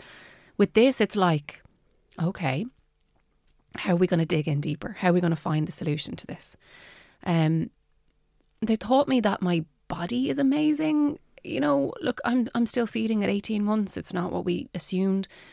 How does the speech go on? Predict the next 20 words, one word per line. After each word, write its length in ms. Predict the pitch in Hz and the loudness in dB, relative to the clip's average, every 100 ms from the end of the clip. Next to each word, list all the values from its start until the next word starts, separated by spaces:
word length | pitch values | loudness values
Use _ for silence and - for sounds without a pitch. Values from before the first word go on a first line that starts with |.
| - - | -20 -8
Add 240 | 185 214 | 0 0
that 260 | 190 202 - | 0 -4 -4
to 140 | - | -6
the 240 | 170 170 175 | -2 -2 -2
almost 420 | - 190 180 - | -2 0 -2 -4
two 160 | - 175 | -6 -4
years 380 | 170 180 190 | -2 -2 -2
that 120 | - 170 | -4 -4
I 180 | 165 165 _ _ _ _ | -4 -8 _ _ _ _
fed 260 | - - 160 | -8 -6 -4
Penny. 320 | 190 185 196 | -4 -2 -2
Like, 160 | 208 240 | -4 -6
that's 180 | 381 - | 0 4
a 40 | |
lot 480 | 240 175 214 262 240 | 4 4 2 2 0
of 60 | |
years 500 | 202 190 233 220 170 | -2 0 2 2 2
of 120 | 175 - _ - _ | -2 -10 _ -20 _
literally 460 | - 208 220 - 196 | -2 0 2 0 -2
fueling. 340 | - 220 208 | -2 -4 -2